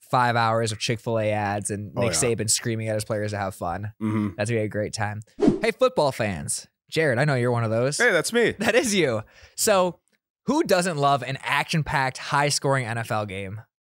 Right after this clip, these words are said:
Speaker 2: <laughs> I know you do.
Speaker 1: <laughs> I, I love it.
Speaker 2: Yeah.
Speaker 1: I love nothing more.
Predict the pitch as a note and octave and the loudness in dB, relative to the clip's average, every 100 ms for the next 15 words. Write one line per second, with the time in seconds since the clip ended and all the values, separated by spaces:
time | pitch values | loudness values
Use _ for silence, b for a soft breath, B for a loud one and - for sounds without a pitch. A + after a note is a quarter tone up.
0 | _ - - C#3 E3+ - C#3+ D3 D#3 G3 | _ -10 -6 -4 -2 0 2 4 4 2
1 | A2 B2 B3+ A3+ - - G3 D#3+ F#3 F3 | 2 4 4 2 0 0 2 2 2 2
2 | C#3+ D#3+ E3 B2 G#2+ - A2 G2 F2+ G3 | 2 2 2 0 -6 -4 0 0 0 2
3 | F#3+ D3 C#3+ C#3+ C#3 C3+ A2+ G#2 | 2 2 0 -2 -2 -2 -2 -2